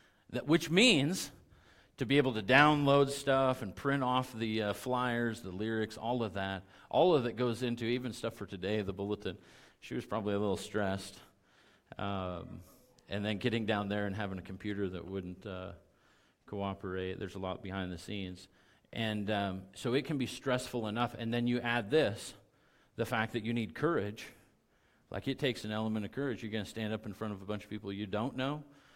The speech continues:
uh, out in public and start talking about it. It takes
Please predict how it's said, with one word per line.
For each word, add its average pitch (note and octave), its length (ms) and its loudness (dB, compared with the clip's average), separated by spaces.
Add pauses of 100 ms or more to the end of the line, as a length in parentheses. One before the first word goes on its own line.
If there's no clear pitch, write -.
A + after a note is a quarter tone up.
(160)
uh, G2 240 -4
out A2 180 2
in A2 80 -6
public B2+ 400 -4
and G#2+ 100 -6
start G#2+ 240 -6
talking A#2 300 -6
about G#2+ 140 -6
it. - 200 -8
It B2 140 -6
takes - 420 -6